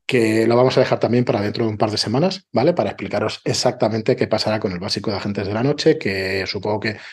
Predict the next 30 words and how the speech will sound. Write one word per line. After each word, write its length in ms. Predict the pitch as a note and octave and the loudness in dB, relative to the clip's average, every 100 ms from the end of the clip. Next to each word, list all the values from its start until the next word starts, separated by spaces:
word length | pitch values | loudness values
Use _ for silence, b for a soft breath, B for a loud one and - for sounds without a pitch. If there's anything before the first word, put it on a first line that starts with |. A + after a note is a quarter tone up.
| - | -4
muchos 260 | A#2 A2 A2 | -2 0 0
de 60 | |
vosotros 340 | G#2 G#2+ G#2+ - | 0 -2 -4 -4
que 80 | |
nos 100 | G#2+ | -4
escucháis 460 | G#2 - G2+ A#2 A2+ | -4 -6 -4 0 0
sabéis 480 | - G2 A2+ A#2 - | 0 0 0 0 0
que 160 | - | -4
ya 140 | F2+ F#2 | -4 -4
salió 340 | - F#2+ G#2+ | -4 -4 -4
en 60 | A#2 | -4
castellano 480 | A2 - G2+ B2 C#3+ | -4 -4 -4 -2 0
por 160 | A2+ | -2
parte 260 | G2 G2 G#2 | -4 -6 -4
de 120 | A2 | 0
Edge. 160 | E3+ F3 - B B B B B B _ | 0 -2 -12 B B B B B B _
Eh, 600 | - B2 A2 G#2 G2 F#2+ F#2+ F#2 F2+ _ _ | 2 4 2 0 -2 -4 -6 -10 -12 _ _
mira, 180 | B2+ A#2+ | 4 6
voy 120 | B2 | 6
a 20 | |
adelantar, 580 | C3 A#2+ A#2 B2 B2 A#2+ | 6 6 4 4 4 2
sí 180 | - C3+ | 4 6
va 80 | B2+ | 6
a 40 | |
tener 220 | A#2 G2+ G2 | 6 0 -2
cambios 500 | F#2 F2 E2+ - - | -4 -4 -6 -10 -16
el 220 | - F#2 F2+ | -8 -6 -4
básico, 540 | F2 - F2+ - - _ - | -4 -4 -6 -10 -12 _ -8
¿vale? 220 | E2 C3 | -6 -6
Porque, 520 | - - - D#2+ E2+ | -8 -10 -8 -8 -8